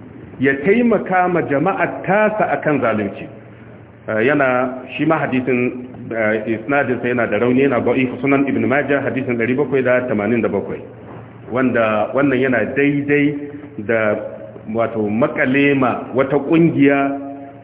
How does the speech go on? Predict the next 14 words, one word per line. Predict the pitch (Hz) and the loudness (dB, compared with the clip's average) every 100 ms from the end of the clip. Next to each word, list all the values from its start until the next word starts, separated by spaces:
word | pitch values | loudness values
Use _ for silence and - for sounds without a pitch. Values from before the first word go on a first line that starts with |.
| - | 0
ko | 135 | 2
wata | 143 139 | 4 2
dariƙa | - 127 143 151 135 - | 0 0 0 0 -2 -2
ko | 147 147 | 0 0
wata | 139 | 0
kabila, | 156 139 120 156 156 143 143 - - - - - - | -2 -2 0 2 4 4 2 -4 -12 -18 -20 -20 -6
ko | 170 185 190 | 4 6 8
da | 185 156 147 | 6 2 0
a | 139 139 | -4 -4
ce | 147 127 | -4 -2
kungiyar | 156 160 143 147 139 143 | 0 2 4 2 2 0
ta | 143 147 | 4 4
bar | 147 151 | 4 2
gaskiya, | 135 127 - 131 127 | 2 0 0 0 0